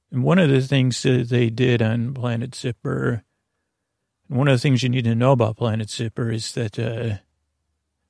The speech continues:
well, I used to think it was just a great love of humanity, and that's what they showed me, is how much they love humans, that they are, uh, so the, so Planet Zipper is made up of, uh, collective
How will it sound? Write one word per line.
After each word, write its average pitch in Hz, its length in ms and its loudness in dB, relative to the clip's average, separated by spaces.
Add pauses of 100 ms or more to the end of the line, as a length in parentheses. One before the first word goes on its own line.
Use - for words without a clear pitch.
(280)
well, 131 180 4
I 120 40 4
used 135 300 0
to 120 80 -2
think 120 280 0
it 127 40 2
was 113 180 -2
just - 260 -4
a 131 60 0
great 127 400 0
love 120 460 2
of 113 220 -4
humanity, 120 800 -2
and 120 120 -2
that's 123 220 0
what 156 160 -4
they 127 140 0
showed 127 480 -2
me, 127 160 -2
is 123 160 -4
how 127 100 2
much 131 260 0
they 120 160 2
love 120 580 2
humans, 120 760 -2
that 127 340 -4
they 120 260 4
are, 123 480 0
uh, 135 320 -4
so 131 220 -2
the, 143 260 -4
so 135 200 -6
Planet 143 260 0
Zipper 127 380 0
is - 120 -2
made 123 220 2
up 117 140 -2
of, 117 200 -6
uh, 127 360 -4 (760)
collective 123 720 0